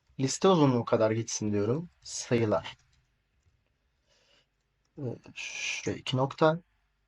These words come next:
Şimdi şöyle yapalım. Ee, sayılar.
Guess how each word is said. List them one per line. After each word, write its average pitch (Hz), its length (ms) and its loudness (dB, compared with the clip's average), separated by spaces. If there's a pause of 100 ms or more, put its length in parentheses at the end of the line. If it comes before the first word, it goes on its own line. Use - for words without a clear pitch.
(800)
Şimdi 180 220 -2
şöyle 214 200 6
yapalım. 190 380 2 (1300)
Ee, 123 180 -2
sayılar. - 880 0